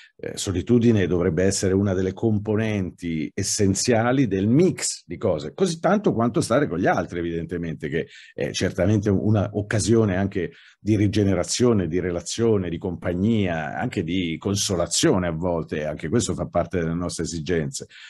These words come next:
Però certo una società come la nostra che ha evitato con tutti i mezzi possibili che la solitudine abbia anche, e, e venga percepita come necessaria, abbia anche un'immagine positiva, è una società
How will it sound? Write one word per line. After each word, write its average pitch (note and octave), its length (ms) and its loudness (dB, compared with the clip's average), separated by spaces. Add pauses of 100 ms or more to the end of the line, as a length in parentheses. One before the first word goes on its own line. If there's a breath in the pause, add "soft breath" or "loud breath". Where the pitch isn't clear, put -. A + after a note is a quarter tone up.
Però G#2 200 0
certo G#2 420 0 (300 loud breath)
una G2 240 2
società G2+ 480 0
come G2+ 180 0
la G#2 100 2
nostra D#2+ 460 -2
che F#2 240 0
ha E2+ 260 0 (200)
evitato A#2+ 760 2
con F#2+ 260 -2 (240)
tutti D#3 400 -2
i A2+ 60 6
mezzi G#2+ 340 2
possibili D#2+ 760 -4 (400 loud breath)
che A#2 140 0
la G#2 80 4
solitudine G2 880 0
abbia G#2 400 0
anche, G#2 640 0 (160 loud breath)
e, - 180 -8
e G#2+ 120 0
venga B2 240 4
percepita A2+ 640 2
come F#2 160 0
necessaria, G2 540 0
abbia G2 180 0
anche A2+ 160 -4
un'immagine G2 420 -2
positiva, A2+ 480 -2
è F2+ 80 0
una F#2 160 -2
società E2 560 -4